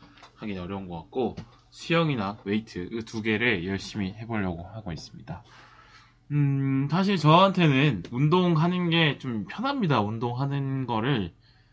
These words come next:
어, 십 년 이상 꾸준히 했었기 때문에 운동하는 거는 뭐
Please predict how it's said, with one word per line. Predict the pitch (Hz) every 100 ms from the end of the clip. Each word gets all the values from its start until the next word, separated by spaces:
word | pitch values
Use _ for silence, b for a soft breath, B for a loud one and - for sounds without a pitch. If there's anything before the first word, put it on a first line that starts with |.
| b _
어, | - - -
십 | 165
년 | 180 175 120
이상 | 98 98
꾸준히 | - 131 131
했었기 | 113 135 147 -
때문에 | - 135 107 98 101
운동하는 | 95 131 160 151 156 151
거는 | 147 139 143 131 92
뭐 | 85 76